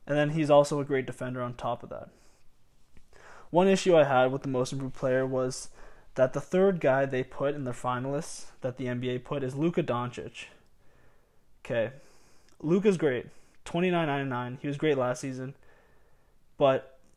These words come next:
how could you leave Devonte Graham off the list? He was a stat stuffer. He was on the Charlotte Hornets. He was not that good.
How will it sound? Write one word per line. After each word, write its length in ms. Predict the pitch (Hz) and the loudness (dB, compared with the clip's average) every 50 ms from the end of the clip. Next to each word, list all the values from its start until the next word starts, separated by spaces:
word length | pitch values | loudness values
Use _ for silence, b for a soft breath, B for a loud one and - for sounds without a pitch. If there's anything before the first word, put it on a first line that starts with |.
| _ - | _ -14
how 240 | - - - 170 185 | -8 -2 0 2 2
could 160 | 196 226 214 | 4 2 2
you 100 | 196 208 | 2 2
leave 240 | 165 156 160 160 147 | 2 2 2 0 0
Devonte 640 | - 151 127 - 123 123 135 139 139 - 165 151 139 | -2 -4 -2 -2 -2 -2 -2 -2 -4 -4 -4 -4 -4
Graham 540 | 127 131 123 123 123 123 123 123 127 135 139 - | -4 -6 -8 -6 -6 -8 -8 -10 -10 -12 -12 -10
off 280 | 123 123 123 123 - - | -8 -6 -6 -6 -8 -10
the 100 | - 127 | -10 -8
list? 520 | 120 120 117 120 123 - - - - - - b b b b b | -8 -6 -6 -8 -10 -12 -14 -20 -20 -20 -20 b b b b b
He 300 | - - 160 170 190 190 | -12 -8 -4 -2 -2 0
was 360 | 165 160 156 151 151 156 151 | 2 4 4 4 2 0 -4
a 160 | - 135 139 | -6 -10 -10
stat 440 | - - - - 131 123 127 131 - | -10 -10 -6 -4 -2 -2 -2 -2 -4
stuffer. 520 | - - 135 127 123 - 131 127 123 - - b b b b b b b b b b b b b b | -4 -4 -4 -4 -4 -4 -6 -8 -8 -10 -14 b b b b b b b b b b b b b b
He 100 | b - | b -6
was 120 | 143 131 135 | -4 -2 -2
on 100 | 135 147 | 0 0
the 80 | 156 | -2
Charlotte 320 | 147 - 156 151 151 156 147 | -2 0 0 2 2 0 0
Hornets. 560 | 143 139 135 135 131 131 135 - - - - - | -2 -4 -6 -6 -6 -8 -8 -12 -16 -18 -14 -12
He 60 | 135 | -10
was 140 | 127 127 120 | -8 -8 -6
not 240 | 123 123 131 135 139 | -4 -4 -2 -2 0
that 260 | 143 139 139 135 - | 0 0 0 -2 -4
good. 300 | 131 123 123 123 123 | -4 -4 -4 -4 -6